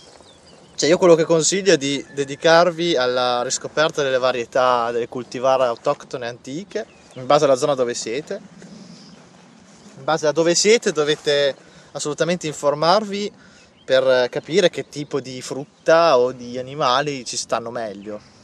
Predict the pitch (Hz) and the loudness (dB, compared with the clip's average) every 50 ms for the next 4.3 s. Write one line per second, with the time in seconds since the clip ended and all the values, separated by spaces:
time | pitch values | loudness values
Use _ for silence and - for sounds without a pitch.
0 | _ _ _ _ - 127 - - 135 - 151 143 151 175 156 151 - 156 143 143 | _ _ _ _ -6 -6 -4 -6 -6 -6 -4 -4 -2 -2 -2 -2 -2 -4 -4 -2
1 | 147 160 170 - - 151 143 143 147 160 180 196 214 196 170 185 170 - 147 135 | -2 -2 -2 -2 -4 -4 -2 0 2 2 2 2 0 0 2 0 0 0 -2 -6
2 | 131 139 151 156 151 135 127 - - - 131 117 110 107 - - 113 127 127 - | -6 -6 -8 -6 -6 -6 -6 -8 -6 -4 -2 0 0 -2 -4 -6 -8 -8 -4 -2
3 | 143 143 147 151 147 - 180 180 180 170 147 123 151 143 156 170 165 185 165 143 | 0 0 -2 -2 -6 -8 -2 0 0 0 0 0 -2 -4 -4 -4 -4 -6 -8 -10
4 | 120 - 123 117 117 117 | -10 -8 -4 -4 -4 -4